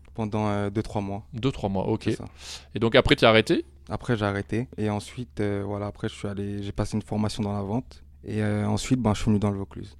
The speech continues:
Speaker 2: Ok, cette formation dans la vente, euh, tu l'as obtenue, c'était dans quoi ?
Speaker 1: C'était une formation de trois mois et, euh, c'était, euh, conseiller en vente.
Speaker 2: Et donc à la fin de cette formation, tu es redescendu. Tu t'es dit, euh, avant de trouver un emploi ou de postuler, pour l'instant, il faut que je m'inscrive à la mission locale, c'est ça ?
Speaker 1: C'est ça, exactement.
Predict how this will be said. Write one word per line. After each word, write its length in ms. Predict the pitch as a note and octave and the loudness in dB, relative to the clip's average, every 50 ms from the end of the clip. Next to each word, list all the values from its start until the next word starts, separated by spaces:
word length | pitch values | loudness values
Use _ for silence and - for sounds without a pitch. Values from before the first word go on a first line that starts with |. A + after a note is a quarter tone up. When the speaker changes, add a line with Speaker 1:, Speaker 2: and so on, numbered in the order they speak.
| - - | -8 -6
Speaker 2:
Ok, 180 | A2+ - - B2 B2+ B2 | -6 -2 0 2 2 2
cette 160 | - A2+ - | 2 2 4
formation 320 | B2+ A#2+ B2 A#2+ - C3+ | 6 6 6 6 4 2
dans 100 | B2 A#2 | 2 4
la 120 | A2+ A2+ A2 | 6 6 6
vente, 280 | A2+ C#3 D#3+ F#3 F#3 | 6 6 4 4 2
euh, 760 | F#3 F3+ E3+ D#3 B2+ A#2 A2 A2 G#2+ G#2+ G#2+ G#2 G#2 G#2+ G#2 | 2 4 6 8 8 8 8 6 4 4 4 4 4 2 2
tu 120 | G2+ - - | 0 0 0
l'as 60 | A#2 | 0
obtenue, 280 | G#2+ - - A#2+ C#3+ F3+ | 2 2 0 0 0 -2
c'était 200 | - - D3+ C3 | -2 -2 -2 -2
dans 100 | A#2+ A2 | 0 0
quoi ? 280 | - A#2+ A2+ C3+ D#3 - - - - - | 0 0 0 0 0 -4 -10 -18 -16 -14
Speaker 1:
C'était 240 | - - - - - | -14 -14 -10 -6 -2
une 100 | B2 A#2 | -2 -2
formation 600 | - - A#2+ A#2 A2+ A2+ A2+ A2 - - - A#2+ | -2 -2 -2 0 0 0 0 -2 -4 -4 -4 -2
de 120 | A2+ A2 G#2 | -2 -2 -4
trois 320 | - - - - - A#2+ | -6 -8 -8 -2 0 2
mois 460 | A2+ A2+ A2+ A#2 A#2+ B2 C3+ D3+ D#3 - - - - - | 2 4 4 4 4 2 2 -2 -6 -10 -18 -20 -14 -8
et, 60 | A2 G#2 | -4 -2
euh, 360 | G#2 G#2 G2+ G2+ G2+ G2+ G#2 | -2 0 0 -2 -2 -4 -4
c'était, 360 | - - G#2+ - - A2 G#2 | -6 -8 -10 -8 -4 -2 -2
euh, 280 | G2+ G2+ G2 G2 G2 F#2+ - - - - - | 0 0 -2 -2 -4 -6 -8 -14 -20 -14 -10
conseiller 320 | - A#2 - - A2+ G#2+ G2+ | -8 -8 -6 -4 -4 -2 -2
en 100 | G2+ G2 | -4 -6
vente. 220 | G2 F#2+ F#2 - - - - - - - | -8 -10 -14 -16 -20 -20 -20 -20 -18 -6
Speaker 2:
Et 40 | - | -2
donc 140 | G#2+ G#2+ G#2 | -2 2 8
à 60 | B2+ | 10
la 100 | A#2 A#2 | 10 10
fin 160 | - - C3 | 10 8 6
de 40 | B2+ | 4
cette 180 | - C3 A#2+ - | 6 4 6 6
formation, 680 | C3 A#2+ A#2+ A#2 - - C#3 C#3 C#3 C#3 C3+ B2 A2 | 6 6 6 6 4 4 2 2 2 4 2 2 0
tu 160 | - - - G#2+ | 0 0 2 4
es 60 | G#2 | 6
redescendu. 720 | G2+ G2 G#2 G#2+ G#2+ G#2+ - G#2+ G#2 G#2 A#2 D#3 C4+ - - - | 6 6 4 2 2 2 0 0 0 0 0 -2 -2 -6 -10 -18
Tu 80 | - - | -10 -4
t'es 140 | - A2+ G#2+ | -2 0 0
dit, 180 | A#2+ C#3+ D3 | 4 8 10
euh, 160 | C#3 A#2+ A2 | 12 12 12
avant 140 | G#2+ G#2 A2+ | 10 8 6
de 60 | A#2 | 4
trouver 280 | A2+ - - A2+ A2+ A2+ | 2 -2 -2 2 4 6
un 140 | A2+ A2 A2 | 6 6 4
emploi 240 | A2 G#2+ G#2+ C3 C3 | 4 2 4 4 4
ou 60 | B2 | 4
de 60 | A2+ | 4
postuler, 360 | - A#2 G#2+ - B2+ B2 D3+ | 2 0 0 0 0 -2 0
pour 100 | D3+ - | 2 2
l'instant, 180 | A#2+ G#2+ - C#3+ | 2 2 2 2
il 40 | C3+ | 2
faut 60 | C3 | 2
que 60 | A2+ | 2
je 40 | A2+ | 2
m'inscrive 240 | A2+ A2 - C3 B2 | 2 0 2 2 2
à 20 | |
la 60 | A#2 | 0
mission 180 | A2+ A2+ - B2+ | 0 0 -2 0
locale, 300 | A#2 G#2+ - - G2 F#2 | 0 0 0 0 -2 -2
c'est 140 | - - G2+ | -2 -6 -4
ça ? 100 | - A2 | -4 -4
Speaker 1:
C'est 160 | - - A#2 | -2 0 -2
ça, 160 | G#2 - A2 | 0 2 0
exactement. 540 | G#2 G2 G2 G#2+ - - - G2+ G2 F#2+ | 0 0 0 -2 -2 -2 -4 -4 -4 -6